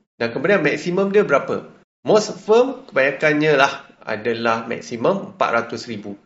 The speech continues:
So, kalau anda ambil challenge dua ratus ribu, anda dah funded. So, anda boleh ambil lagi dua ratus ribu. So, bila anda funded, maka anda pun ada account empat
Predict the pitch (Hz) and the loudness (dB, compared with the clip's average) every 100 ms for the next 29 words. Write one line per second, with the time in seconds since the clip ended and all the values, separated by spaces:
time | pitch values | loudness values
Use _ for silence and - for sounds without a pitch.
0 | _ _ _ 131 123 120 110 127 139 127 | _ _ _ -6 -2 0 0 2 2 2
1 | 123 113 123 113 117 113 113 117 127 117 | 0 -4 -2 0 0 0 2 2 2 -4
2 | 117 196 294 - _ 110 107 107 - - | -2 -2 -4 -12 _ -6 -2 -2 -2 -2
3 | 113 117 170 226 - - _ _ _ - | 0 4 4 4 -4 -20 _ _ _ -2
4 | 156 151 196 185 214 175 170 165 135 131 | 0 2 2 2 4 4 4 2 0 -2
5 | 117 123 139 123 - 117 117 113 104 101 | -2 2 4 4 0 -8 -8 -10 -8 -10
6 | 98 - _ _ _ - 127 120 123 120 | -12 -20 _ _ _ -6 -2 0 2 2
7 | 123 127 139 156 - - - 117 113 151 | 0 0 2 0 0 -12 -8 -6 -4 0
8 | 135 117 123 120 156 156 - 113 113 120 | 0 0 0 0 -2 -4 -4 -4 -2 -2
9 | 113 - 147 190 127 117 113 | -4 -2 -2 -2 -6 -4 -2